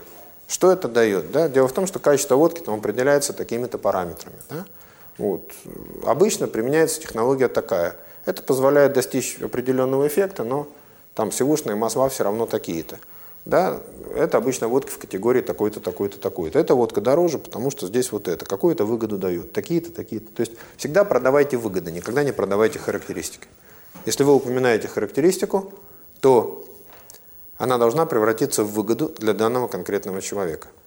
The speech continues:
Более того, если есть характеристики, которые выгодой для вас не являются,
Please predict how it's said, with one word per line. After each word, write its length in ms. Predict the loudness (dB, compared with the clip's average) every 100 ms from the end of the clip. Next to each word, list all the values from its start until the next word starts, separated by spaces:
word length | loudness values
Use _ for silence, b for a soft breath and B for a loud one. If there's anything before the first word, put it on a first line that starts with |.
| B B B B
Более 300 | 2 6 6
того, 480 | 4 2 2 -2 -10 B B B B _ -2
если 360 | 2 2 2
есть 400 | 2 2 2 -2
характеристики, 920 | 0 2 2 2 0 2 -2 -6 -12
которые 600 | -8 -4 2 4 4 2 -6
выгодой 540 | -4 2 2 2 0
для 160 | 2 2
вас 240 | 2 0
не 100 | -4
являются, 560 | -4 0 0 0 -4